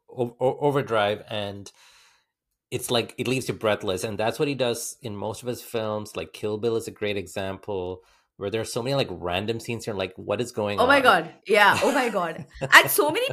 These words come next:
Speaker 2: pauses. Okay. Like, they're just staring at each other or just
Speaker 1: Yeah.
Speaker 2: having, like, a chill dialogue. And then suddenly they break into this
Speaker 1: Yeah.
Speaker 2: fight and there's blood all over and people are dead. And I'm like, "What just happened?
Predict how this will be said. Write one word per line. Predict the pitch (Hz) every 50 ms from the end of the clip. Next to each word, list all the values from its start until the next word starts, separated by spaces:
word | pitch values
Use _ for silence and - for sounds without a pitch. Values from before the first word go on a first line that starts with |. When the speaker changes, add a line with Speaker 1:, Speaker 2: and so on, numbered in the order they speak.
| -
Speaker 2:
pauses. | - 277 220 214 226 220 247 359 320 240 - -
Okay. | - 208 - 330 330 359
Like, | 294 254 214
they're | 247 233 233
just | 277 277 -
staring | - - 240 196 190 190 190 196 196 196 202
at | 190 185 190 196
each | 196 175 180 180 -
other | 202 170 165 180 185 175
or | 175 175 175 - 185 202
just | 190 196 262 - -
Speaker 1:
Yeah. | 208 196
Speaker 2:
having, | 180 170 190 185 190 190
like, | 185 175 156 165 165 -
a | 202 196
chill | 196 - 254 220 208 208
dialogue. | 190 175 160 175 175 180 190 185 190 220
And | 214 220 247
then | 254 285 -
suddenly | 330 262 254 233 262 247
they | 196 220
break | 202 - 202 202 240
into | 226 226 214
this | 190 208 196 185 185 - - - -
Speaker 1:
Yeah. | - _ _ _ _ - - - - - - -
Speaker 2:
fight | 226 214 254 277 - - - - - - - - 240
and | 247 247 240
there's | 233 233 202
blood | 208 214 208 202 208
all | 202 196 208
over | 202 196 190 214
and | 208 208 208 202
people | 214 226 220 214 202
are | 196 190
dead. | 180 165 160 170
And | 165 170
I'm | 165 165
like, | 160 160 160 - -
"What | 139 135 131 147 156 151
just | 185 160 -
happened? | - 92 - - - - -